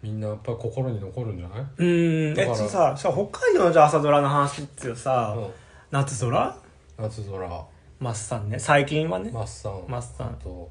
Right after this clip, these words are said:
Speaker 2: 二つ
Speaker 1: あれ、あの、黒柳徹子のお母さんのやつなんだっけ？
Speaker 2: 古くない？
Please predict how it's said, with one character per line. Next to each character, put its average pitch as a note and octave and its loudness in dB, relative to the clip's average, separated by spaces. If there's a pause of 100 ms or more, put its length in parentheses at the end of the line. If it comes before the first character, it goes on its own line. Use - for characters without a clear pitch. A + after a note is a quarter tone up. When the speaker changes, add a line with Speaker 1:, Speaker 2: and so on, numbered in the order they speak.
Speaker 2:
二 - -12
つ - -14
Speaker 1:
あ G#2 -8
れ、 G2+ -6
あ - -18
の、 G2 -16
黒 A#2 -4
柳 A#2 -2
徹 A2+ -6
子 G#2+ -8
の G2 -8
お F#2 -10
母 G#2+ -4
さ G2 -10
ん F2+ -12
の F2+ -12
や E2+ -8
つ E2 -10
な F#2 -12
ん F2+ -14
だ E2 -10
っ - -10
け？ - -16 (240)
Speaker 2:
古 - -10
く F#3 -10
な F#3 -10
い？ G#3+ -12